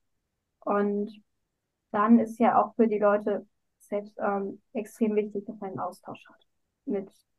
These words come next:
anderen, eben, die viele Probleme verstehen vielleicht, die so der Mensch, der man auf der Straße trifft, nicht unbedingt verstehen würde.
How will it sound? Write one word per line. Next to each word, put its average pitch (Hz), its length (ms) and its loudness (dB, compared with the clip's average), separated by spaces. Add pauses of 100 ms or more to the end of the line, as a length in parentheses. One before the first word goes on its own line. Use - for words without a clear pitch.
(520)
anderen, 208 340 -2
eben, 196 180 -2
die 208 80 -8
viele 220 200 2
Probleme 202 440 -2
verstehen 226 480 -2
vielleicht, 214 380 -2 (200)
die - 180 -10 (680)
so - 280 -8 (640)
der 208 480 2
Mensch, 214 280 -4
der 208 120 0
man 196 80 -2
auf - 60 -10
der 208 100 -10
Straße 208 420 2
trifft, - 480 -12
nicht 208 220 -4
unbedingt - 400 -12
verstehen 196 420 -10
würde. 190 240 -10